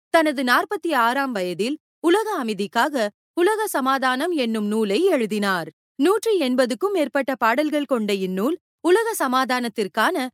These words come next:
பல்வேறு சாத்தியக்கூறுகளையும் அவற்றை செயல்படுத்த வேண்டிய நடைமுறைகளையும் கூறுகிறது. உலகில் அமைதி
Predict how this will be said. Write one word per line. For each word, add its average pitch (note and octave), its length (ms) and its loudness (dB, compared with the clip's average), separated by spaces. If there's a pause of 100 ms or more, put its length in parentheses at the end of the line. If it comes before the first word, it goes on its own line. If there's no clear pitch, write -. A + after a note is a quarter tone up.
(220)
பல்வேறு C#4+ 520 2
சாத்தியக்கூறுகளையும் A3 960 0 (180)
அவற்றை E4 400 2
செயல்படுத்த F4 600 0
வேண்டிய C4+ 320 0
நடைமுறைகளையும் A3 880 0
கூறுகிறது. G#3 800 0 (240)
உலகில் G4+ 340 2
அமைதி D#4+ 420 0